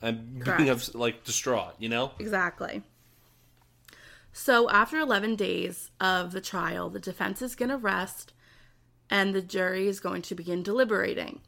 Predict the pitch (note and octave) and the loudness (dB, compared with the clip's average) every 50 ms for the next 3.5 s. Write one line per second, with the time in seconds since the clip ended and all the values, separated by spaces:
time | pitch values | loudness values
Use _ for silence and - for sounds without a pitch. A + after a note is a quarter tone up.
0 | _ _ _ _ _ _ _ _ _ _ _ _ _ _ - - - - - - | _ _ _ _ _ _ _ _ _ _ _ _ _ _ -20 -20 -20 -20 -20 -20
1 | - _ - A3 G3+ G#3+ A#3 B3+ C4 D4+ E4 D4+ B3+ A#3 A#3 - B3+ A#3 - - | -14 _ -2 -2 0 2 4 4 4 4 4 4 4 2 2 0 -2 -2 0 2
2 | G3 F#3+ F#3+ G3+ G3 G3 - G3+ F#3 F3 - - - G3 F#3+ F#3 F#3 F3 F3+ E3+ | 0 2 2 0 0 -2 -2 -4 -4 -4 -6 -10 -8 -4 -4 -4 -4 -2 -2 -2
3 | - - - - - - - - - - | -2 -2 -4 -8 -12 -12 -14 -16 -16 -18